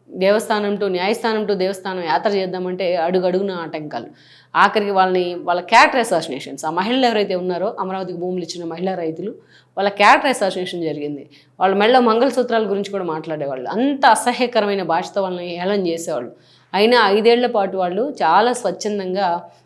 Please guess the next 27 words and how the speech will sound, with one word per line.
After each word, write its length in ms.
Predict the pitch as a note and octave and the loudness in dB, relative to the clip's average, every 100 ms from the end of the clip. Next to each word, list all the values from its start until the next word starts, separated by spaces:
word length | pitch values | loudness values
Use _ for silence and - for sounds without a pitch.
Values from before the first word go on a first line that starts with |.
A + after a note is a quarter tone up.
| _ | _
ఎక్కడ 300 | F3+ G3 - | -4 0 0
ఒక 220 | C#4 A#3+ G#3+ | 2 0 -2
పరుష 360 | - G3 A3 | 2 2 2
పదజాలం 580 | B3+ A3+ F#3+ F#3 F3+ F3 | 2 2 2 0 0 0
వాడకుండా, 480 | D3 E3 E3 D#3 C3+ - _ _ _ | 0 0 -4 -6 -8 -12 _ _ _
ఎక్కడ 600 | F#3+ G3+ D4+ A#3+ A3 A#3 G#3 | -2 4 6 8 8 6 4
వాళ్ళు 380 | F#3+ F#3+ F3 | 2 2 -2
ప్రభుత్వం 480 | F3 F3 G3 A#3 B3 | 0 0 0 2 2
మీద 160 | A#3+ G#3 F3 F#3 - | 2 4 4 4 4
ఆ 180 | D#3+ G3+ | 4 4
స్థాయిలో 600 | A3 A3+ A3+ A#3+ G3+ F#3 | 4 4 4 4 2 0
విగరస్గా 580 | F3+ F3 G#3 A3+ G#3+ G#3+ | -2 0 2 2 0 0
వాళ్ళు 200 | F3+ D#3 | 0 0
వెళ్లకుండా 560 | E3+ E3+ E3+ F3+ D#3+ E3 - _ _ _ | -4 -4 -2 -2 -2 -8 -20 _ _ _
చాలా 540 | - D#3+ F3 A3+ C4+ | -2 4 8 8 8
నీట్‌గా, 560 | B3+ G#3 G#3+ G3 G3+ A#3+ | 2 0 0 -2 -2 0
చాలా 360 | B3 F3 G3+ | 2 4 6
డీసెంట్‌గా 580 | A#3 F3 G#3 A#3+ A#3+ B3 | 4 2 0 0 0 -2
తమ 180 | B3 G#3+ | -2 -4
ఉద్యమాన్ని 520 | F#3 F3 F#3 G3 F#3 | -4 -2 -2 -2 -4
నడిపించే 340 | E3+ F3+ F#3 F#3+ | -4 -4 -4 -4
ప్రయత్నం 460 | E3 E3 E3+ E3 | -4 -4 -4 -6
చేశారు. 300 | D3+ D#3 C#3+ | -6 -8 -4
వాళ్ళు 220 | D#3 G3 | 0 2
కన్నీళ్ళు 320 | G#3+ A3 A#3 A#3 | 2 2 2 0
పెట్టుకున్నారేమో 640 | A3+ - A3 G3+ G3 F#3+ | -2 -2 -6 -4 -4 -6
కానీ, 480 | F#3 F#3 G#3+ F3+ F3+ | -6 -4 -2 -2 -8